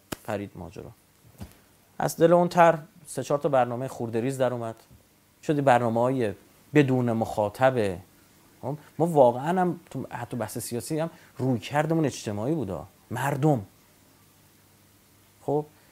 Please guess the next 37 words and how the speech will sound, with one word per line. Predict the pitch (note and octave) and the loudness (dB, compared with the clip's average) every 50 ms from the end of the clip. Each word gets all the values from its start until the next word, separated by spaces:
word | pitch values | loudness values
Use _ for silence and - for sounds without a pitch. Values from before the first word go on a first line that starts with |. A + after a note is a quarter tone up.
| - - _ _ _ _ _ _ _ _ - | -20 -20 _ _ _ _ _ _ _ _ -4
این | - G#3 A#3+ | -2 0 2
گذشت | G#3+ A3 G#3 G3 A3 A3+ - - | 6 6 6 6 4 2 0 0
تا | - A#3 - | 4 4 4
پارسال | G#3+ - A3+ G#3 F#3 - - G#3+ G#3+ | 6 8 6 6 6 6 4 4 4
دوباره | G3 F#3+ F3 F3 F3 F3 | 6 8 8 8 8 8
این | F3 F3 E3+ - - - - - - _ _ _ _ _ _ - | 4 2 0 -2 -6 -16 -20 -20 -20 _ _ _ _ _ _ -6
سر | - - C3 A#2+ | 0 2 2 2
صداش | A2+ C3+ B2+ B2 A#2+ - | 2 2 0 0 0 -2
بلند | - F#2+ F2+ F2+ F2 | -4 -6 -6 -6 -8
شد. | F2 - - - - - _ _ _ _ - | -10 -12 -18 -20 -20 -20 _ _ _ _ -8
که | G2 | -4
آقا | G2+ G#2 G2+ G2 F#2+ G2 - | -4 -4 -4 -4 -6 -8 -6
یه | - D#3+ | -6 -4
بچه‌ای | D#3 C#3+ C3+ B2+ - - C#3+ B2+ | 0 0 0 0 0 -2 -2 0
جمع | B2 B2+ A#2 G#2+ | 0 0 0 -2
شدن | - - G#2 G#2 G2 | -4 -6 -6 -6 -6
این | F#2+ B2 | -6 -8
طرف | - A2+ G2+ G2+ F#2 - | -6 -6 -6 -6 -6 -8
اون | G#2+ A#2+ | -8 -8
طرف | - G2 G2 G2 - | -6 -6 -6 -6 -6
جلسه | - G2+ F#2+ F2+ - - B2+ | -6 -4 -4 -4 -6 -6 -6
و | A#2+ | -6
فلان | A#2 - - G#2+ A2 G#2 G#2 | -6 -6 -4 -4 -2 -2 -4
و | G2 | -4
با | - - | -6 -6
این. | B1 C#3+ D#3 - - - | -6 -8 -10 -12 -6 -2
ما | - F#3+ F#3+ F#3+ | 0 2 4 4
حتی | G3 G3+ F#3+ - | 4 2 2 0
اسم | G3+ F#3+ - G3+ | 0 0 2 4
برنامه | F#3+ F#3 F3 E3 E3 E3+ | 8 8 10 10 8 6
رو | F3 | 4
هم | F#3+ G3 | 4 4
در | F#3+ F#3+ F#3 | 4 6 6
آورده | D#3+ C3 A#2+ A2+ A#2 | 6 4 4 2 0
بودیم، | A2+ A#2+ A#2 | -2 -2 -2
ما | A#2+ C#3 D3+ | 0 0 0
مردم. | D#3 C#3+ B2+ A2+ G#2 G#2+ G#2+ F#2 | 2 0 0 0 -2 -4 -6 -6